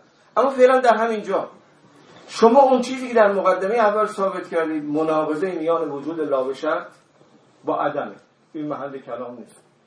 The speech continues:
یعنی هر جا وجودی باشد، این لا به شرط بودن هم لا به شرط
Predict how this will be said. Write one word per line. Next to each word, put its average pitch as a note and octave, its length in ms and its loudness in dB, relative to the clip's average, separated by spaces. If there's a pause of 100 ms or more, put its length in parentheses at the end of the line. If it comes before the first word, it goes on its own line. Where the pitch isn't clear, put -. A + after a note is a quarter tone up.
(420)
یعنی D3+ 140 -2
هر G3+ 440 0
جا C#3+ 280 2
وجودی C#3+ 500 -2
باشد، C#3+ 520 2 (600)
این F#3+ 120 2
لا D#3+ 220 10
به D#3 120 2
شرط D3+ 320 2
بودن D#3+ 240 0
هم G3 180 2
لا D3+ 180 6
به D3 100 -2
شرط D3 400 -4